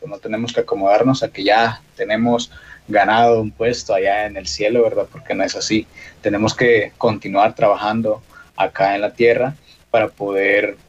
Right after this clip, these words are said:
llegar a, a disfrutar del, del reino y a disfrutar de esa, de esa gloria, ¿verdad? Así como, como Él nos invita. Entonces, creo que estos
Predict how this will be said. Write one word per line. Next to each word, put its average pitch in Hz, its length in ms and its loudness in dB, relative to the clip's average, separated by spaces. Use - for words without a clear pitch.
llegar 98 600 2
a, 95 520 0
a 101 60 -2
disfrutar 98 640 -2
del, 95 360 -8
del 107 180 -2
reino 135 440 4
y 131 80 2
a 107 60 2
disfrutar 104 560 0
de 101 260 -4
esa, 104 640 0
de - 140 -2
esa 113 180 -2
gloria, 104 340 2
¿verdad? 90 260 0
Así 90 220 -2
como, 113 320 0
como 107 240 -2
Él 107 120 0
nos 120 220 0
invita. 101 400 -2
Entonces, 123 680 2
creo 123 280 0
que 127 400 0
estos - 680 -2